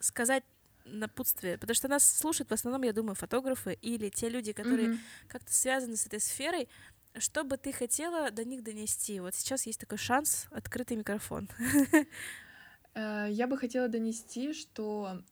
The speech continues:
Speaker 2: а, не нужно очень сильно за-, задрачиваться на технической стороне кадра. А, можно просто снимать хорошо, снимать качественно, а, но при этом реально будет лучше, если вы будете с любовью относиться к людям, заботиться о них на съёмках,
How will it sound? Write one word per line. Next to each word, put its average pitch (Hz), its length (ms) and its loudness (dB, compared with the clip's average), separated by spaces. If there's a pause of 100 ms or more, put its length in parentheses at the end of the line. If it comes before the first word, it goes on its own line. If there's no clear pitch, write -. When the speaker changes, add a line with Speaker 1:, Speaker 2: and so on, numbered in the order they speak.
Speaker 2:
а, 196 440 -6 (140)
не 220 100 2
нужно 247 560 2
очень 214 320 -2
сильно 220 340 -2
за-, 185 240 -4
задрачиваться 196 680 -4
на 185 120 -4
технической 208 560 -6
стороне 190 420 -6
кадра. 208 460 -2 (480)
А, 180 680 -4
можно 214 260 -2
просто 220 340 -2
снимать 185 400 -2
хорошо, 208 500 -6 (260)
снимать 202 400 -2
качественно, 208 680 -4 (520)
а, 185 480 -4
но 220 140 0
при 220 180 2
этом 202 360 0 (200)
реально 196 340 0
будет 190 280 -4
лучше, 247 280 -2
если 196 260 -4
вы 214 140 -2
будете 202 380 -4
с - 120 -10
любовью 196 380 -4
относиться 190 480 -6
к - 80 -14
людям, 208 340 -2
заботиться 202 640 -4
о 190 60 -4
них 185 220 -2
на 185 60 -6
съёмках, 185 680 -6